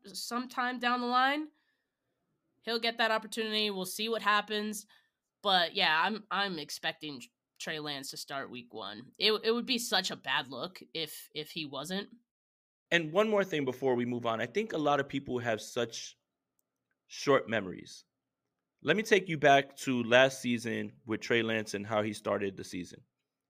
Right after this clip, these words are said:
Speaker 2: Week one, there was some throws in there that were great. Obviously, it rained in the fourth quarter. The forty-niners lose to Chicago, and everyone starts to get a little worried.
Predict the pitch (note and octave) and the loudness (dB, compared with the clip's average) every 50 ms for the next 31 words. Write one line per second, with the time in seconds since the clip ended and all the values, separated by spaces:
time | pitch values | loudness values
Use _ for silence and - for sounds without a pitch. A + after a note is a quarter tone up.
0 | _ _ _ - C3+ D#3+ - - A#2 C3 C#3 C#3 C3+ C#3 C3+ C#3 - _ _ _ | _ _ _ -4 -2 -2 -2 -2 0 2 2 2 2 0 -4 -8 -14 _ _ _
1 | _ _ _ _ _ A#2 A#2+ A#2+ A#2 - - F#2+ F#2 G#2+ B2 C3+ C#3+ C3+ C#3 C3+ | _ _ _ _ _ 0 0 0 0 -2 -6 -8 -2 2 4 4 4 4 2 0
2 | C3 B2+ A#2+ A#2+ A2+ G#2+ G#2 G2+ A2+ B2 B2+ C3+ - - - A#2+ B2+ B2+ B2+ C3 | 2 4 4 4 4 4 2 0 2 2 2 4 2 2 2 4 4 4 2 0
3 | - C3 A#2+ G#2+ F#2+ F#2 A2+ B2+ C3 B2 B2 A#2 A2+ A2 - A#2 A#2+ A#2+ A#2 A#2+ | 0 2 2 2 2 2 0 0 0 0 0 -2 -4 -4 -2 0 0 0 0 0
4 | - A#2+ A2+ A#2 A2+ A#2 A2 A2 - - A#2+ A#2 A2+ A2 A2 A2 G#2 F#2 G2+ G#2+ | 0 2 2 4 4 2 2 0 0 0 0 0 0 -2 -2 -4 -6 -6 -4 -4
5 | G#2+ G#2+ - - - - - G2+ - A2 G2+ G2+ G2+ G2 G#2 G2+ G2+ G2 G2 G2+ | -4 -4 -6 -10 -10 -10 -10 -4 0 2 4 4 2 2 0 0 0 0 -2 -2
6 | G2 G2+ G#2 G2+ G2 G2 - - F#2+ F#2 F2+ - - - F#2+ F#2 F#2 F2+ F2+ E2 | -2 -4 -4 -4 -4 -6 -4 -2 -2 -2 -2 -4 -8 -8 -8 -6 -6 -6 -6 -8
7 | E2 - - - - | -8 -10 -12 -14 -16